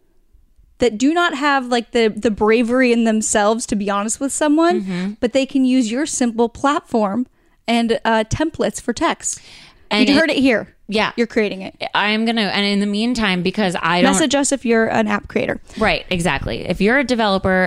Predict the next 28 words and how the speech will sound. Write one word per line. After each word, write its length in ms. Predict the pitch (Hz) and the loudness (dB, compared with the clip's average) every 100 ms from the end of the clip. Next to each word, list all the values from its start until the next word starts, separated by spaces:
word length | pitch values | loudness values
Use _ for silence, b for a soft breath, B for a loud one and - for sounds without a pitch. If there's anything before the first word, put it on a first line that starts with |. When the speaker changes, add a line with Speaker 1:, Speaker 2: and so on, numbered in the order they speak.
| - | 0
Speaker 2:
and 160 | 170 | 0
you 140 | 165 - | 2 2
also 340 | 170 202 220 | 0 0 0
maybe 320 | 190 175 180 | 0 0 0
wanna 260 | 170 165 160 | 2 2 0
date 300 | 165 151 - | 0 -4 -4
me, 340 | 135 139 - _ _ _ | -8 -8 -12 _ _ _
send, 680 | - - 180 185 196 202 - - | -10 -4 -2 0 -2 -4 -6 -4
uh, 180 | 165 165 | -2 0
your 100 | 156 | -2
info 380 | 151 156 156 156 | -4 -4 -4 -4
to 80 | |
Rachel. 460 | 147 156 - - - - | -4 -6 -8 -10 -12 -2
Speaker 1:
Or 160 | 269 370 | 2 2
you 100 | 381 | 2
could 120 | 285 | 0
just 120 | 311 | -2
be 100 | 302 | -2
one 140 | 269 262 | 0 0
of 60 | |
those 160 | 240 226 | -2 -2
people 300 | - 247 254 | -2 -2 0
that, 160 | 214 | -2
like, 160 | - 196 | -2 -4
has 220 | - 214 | -4 -4
people, 220 | - 214 208 | -4 -4 -4
like, 200 | 190 - | -4 -2
"Buy, 260 | 208 320 | -2 -2